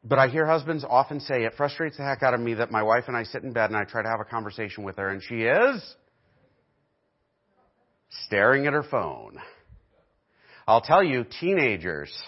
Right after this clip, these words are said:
how much fun is it to raise a teenager where you have a conversation with them and what are they doing?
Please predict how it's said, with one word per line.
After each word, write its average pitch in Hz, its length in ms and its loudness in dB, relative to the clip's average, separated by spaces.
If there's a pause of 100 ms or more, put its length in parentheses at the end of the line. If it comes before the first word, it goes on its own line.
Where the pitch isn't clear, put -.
(600)
how 120 220 4
much 160 220 2
fun 170 200 4
is 156 140 0
it 156 120 -6
to 147 100 -4
raise 139 280 -2
a 147 60 -6
teenager 143 580 -2
where 110 140 -2
you 123 120 -2
have 139 180 2
a 143 40 -4
conversation 156 640 0
with 127 100 -6
them 147 140 0
and 135 100 -2
what 139 140 2
are 139 40 -2
they 139 120 0
doing? 180 360 0